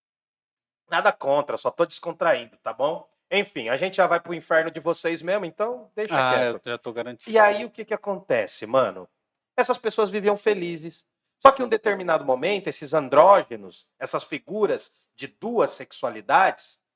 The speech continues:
Speaker 1: né? Duas iguais ou uma diferente, enfim, elas começaram a desafiar os deuses.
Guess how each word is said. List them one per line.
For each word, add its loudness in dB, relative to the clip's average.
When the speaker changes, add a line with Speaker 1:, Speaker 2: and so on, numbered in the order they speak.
Speaker 1:
né? 2
Duas -2
iguais 0
ou -4
uma -8
diferente, -6
enfim, -8
elas 4
começaram -4
a -4
desafiar -6
os -16
deuses. -20